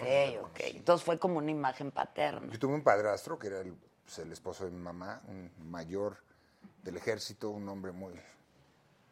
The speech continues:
Speaker 1: muy grueso que era el que llevaba la Lecumberri.
Speaker 2: Anda.
Speaker 1: Y ahí él conoció a mi mamá.
Speaker 2: Que era celadora.
Speaker 1: Que era celadora y ahí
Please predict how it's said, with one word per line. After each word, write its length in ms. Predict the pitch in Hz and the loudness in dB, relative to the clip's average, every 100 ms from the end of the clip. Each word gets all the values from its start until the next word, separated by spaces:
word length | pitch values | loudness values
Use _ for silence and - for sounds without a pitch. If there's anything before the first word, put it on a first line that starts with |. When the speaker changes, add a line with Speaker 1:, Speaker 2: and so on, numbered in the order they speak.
| _ | _
Speaker 1:
muy 140 | 104 101 | -8 -4
grueso 480 | 104 104 92 - - | 0 0 0 -6 -10
que 260 | 80 - - - - - | -14 -16 -20 -20 -20 -8
era 140 | 101 | -4
el 80 | 107 | -4
que 100 | 104 | -4
llevaba 360 | 98 101 110 107 | -2 2 4 4
la 340 | 98 85 82 - _ - | 2 -2 -4 -12 _ -8
Lecumberri. 520 | 104 127 156 214 170 - _ _ _ - | -6 -2 2 2 0 -8 _ _ _ -16
Speaker 2:
Anda. 640 | - 104 110 196 - - - - - - - - - - 104 | -12 -10 -6 -2 -2 -4 -6 -16 -18 -18 -20 -20 -20 -12 -2
Speaker 1:
Y 80 | |
ahí 220 | 104 110 120 | 0 4 2
él 100 | 117 | 4
conoció 420 | 117 113 - 117 | 0 0 2 2
a 20 | |
mi 140 | 120 | 2
mamá. 420 | 123 160 127 113 - _ _ _ _ _ - | 0 2 2 -2 -10 _ _ _ _ _ 0
Speaker 2:
Que 100 | 131 | 8
era 160 | 123 123 | 10 10
celadora. 640 | 131 117 123 165 143 - - | 8 6 10 10 8 4 -14
Speaker 1:
Que 80 | - | -10
era 80 | 80 | -10
celadora 600 | - 101 131 139 113 123 | -6 -4 0 2 2 0
y 160 | 143 92 | -2 -4
ahí 540 | 80 85 90 92 - | -4 -8 -14 -16 -18